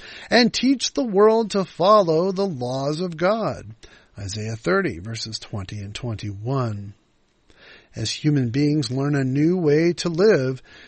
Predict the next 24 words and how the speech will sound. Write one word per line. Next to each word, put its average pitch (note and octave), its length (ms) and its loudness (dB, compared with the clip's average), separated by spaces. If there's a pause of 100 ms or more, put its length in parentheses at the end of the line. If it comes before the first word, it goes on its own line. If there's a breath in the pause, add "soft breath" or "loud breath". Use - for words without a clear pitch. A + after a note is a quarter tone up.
they D3+ 120 2
shall D#3+ 220 2
beat F#3 320 -2
their C#4 160 2
swords C#3+ 480 0
into F#3+ 200 0
plowshares B2 840 -2 (300 loud breath)
and A2 180 -4
their B2 140 0
spears G3 580 2
into G#3 240 4
pruning A3 480 0
hooks. - 560 0 (460 loud breath)
Neither D3+ 540 0
shall A2+ 300 -6
they B2 160 -8
learn B2+ 560 0
war C#3 680 2
any C3 220 -2
more. C#3 560 2 (160)
Isaiah B2 400 -4
two, B2 540 -4
verse A2 340 -6
four. A2+ 680 -4